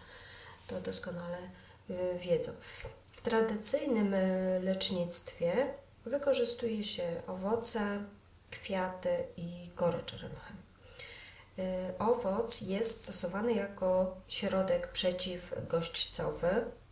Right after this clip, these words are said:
przeciwreumatyczny, czyli tutaj powinny być zainteresowane osoby, no, które cierpią na bóle kostne, które przez wiele lat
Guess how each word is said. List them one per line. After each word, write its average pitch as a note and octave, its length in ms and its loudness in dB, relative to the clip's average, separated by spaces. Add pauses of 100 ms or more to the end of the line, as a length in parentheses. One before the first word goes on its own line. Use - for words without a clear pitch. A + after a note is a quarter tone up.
przeciwreumatyczny, F3+ 1300 2
czyli F#3 280 -2
tutaj F#3 380 -4 (600)
powinny F#3 400 -2
być F3+ 160 -2
zainteresowane F3+ 840 0 (140)
osoby, F#3 640 0 (720)
no, G3 200 -2
które F#3+ 280 -4
cierpią F#3+ 420 -2
na F3+ 340 -2 (120)
bóle G3 300 -2
kostne, F#3 640 0 (1200)
które G3 240 -8
przez F#3 240 2
wiele G3 300 0
lat F#3+ 280 2